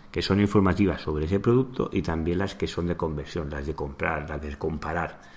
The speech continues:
Sería interesante trabajar los dos aspectos de este keyword research. Cuando ya tenemos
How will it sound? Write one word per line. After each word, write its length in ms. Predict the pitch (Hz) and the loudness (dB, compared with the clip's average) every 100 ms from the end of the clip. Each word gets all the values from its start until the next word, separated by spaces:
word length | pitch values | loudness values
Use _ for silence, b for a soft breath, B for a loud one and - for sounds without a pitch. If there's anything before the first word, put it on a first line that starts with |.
| B B B B | B B B B
Sería 200 | - 80 | -6 -4
interesante 500 | 85 98 95 98 - | 0 0 0 0 0
trabajar 720 | - 92 78 - 92 120 - - | 0 0 0 -2 -2 -4 -10 -4
los 160 | 87 | -2
dos 160 | 78 87 | 0 -2
aspectos 680 | 95 - 87 82 113 107 - | -2 -2 -4 0 2 2 2
de 320 | 85 78 - | -2 -2 -6
este 760 | - - 92 87 82 76 73 - - | -16 -6 2 2 2 0 -4 -8 -2
keyword 340 | 104 92 85 | 2 4 4
research. 320 | 78 73 - - - - - - - - B B B B B | 2 -4 -6 -12 -18 -20 -20 -20 -20 -20 B B B B B
Cuando 220 | 87 85 | -4 0
ya 100 | 95 | 2
tenemos 540 | - 139 123 78 - | 2 2 2 0 -6